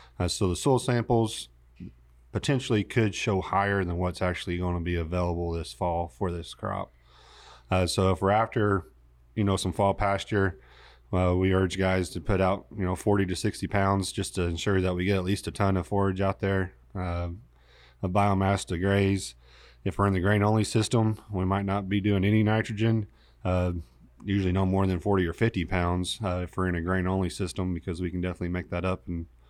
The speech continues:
top dress next spring. Uh, but yeah, soil samples we always love to see, especially for our big issues like soil P H, uh, typically nitrogen, phosphorus, and potassium, but definitely be looking at the P H, phosphorus, and potassium,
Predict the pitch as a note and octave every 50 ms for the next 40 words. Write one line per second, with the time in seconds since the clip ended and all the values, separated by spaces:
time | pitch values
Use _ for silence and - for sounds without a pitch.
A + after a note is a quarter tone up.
0 | - - - - _ _ - - B2 A2 F#2+ F#2 F#2+ F#2+ F#2+ F2+ - - G2 F2+
1 | E2+ - - - - A2+ G#2+ F#2+ F#2+ F2+ F2+ F2 - _ _ _ _ _ _ _
2 | _ _ _ - F#2 F2+ F2 F2 F2 F2 F2 E2+ E2+ E2 - _ _ - _ _
3 | - - _ - - - _ - - - - - - - - B2 G2 G2+ G2+ G2+
4 | G2+ G2 G2 - - _ _ _ _ - - - C3+ B2+ A#2+ - C3+ B2 A2+ A#2
5 | A#2 A2 G2+ F#2+ F#2 G2+ G#2 G#2 G2+ F#2+ G#2+ G#2+ G2 F#2+ F2+ - - A#2 A2 G#2+
6 | G#2+ G#2 F#2+ - - - G2 F#2 - - G2+ F#2+ F#2 - - F#2 F2 F2 E2+ F2+
7 | G2 G2 F#2 - - - - - A2 G#2+ - - G#2+ G2+ G2+ F2+ F#2 F2 F2+ -
8 | - F#2 F2+ F2+ E2 - - F#2+ G#2 G#2 G2+ G#2 - - - - - - - -
9 | - - - - - - - - - F#2 F#2 F2+ E2+ - A#2 G#2 - - A2 G#2
10 | G2+ G#2 G#2 G#2 - - G2+ G2+ G#2 G#2 G2+ F#2 - - F#2+ G2 G2 - G#2 F#2+
11 | - - F#2 E2+ - - - G#2 G2+ G2+ - - A2 G2+ G2+ G2 F#2+ F2+ G2 F2
12 | E2+ G2 G2+ F#2+ - G2+ F#2 F#2 F#2 F#2 F#2+ F#2+ - F#2+ F#2 F#2 F2+ - - F#2
13 | - - F#2+ F#2 F#2 F2+ F#2 F2 - - - F#2 F2+ - - F#2+ F2+ - - E2+
14 | D#2+ - - F#2+ F#2 F#2 - - F#2+ F#2+ F#2 F#2 F2+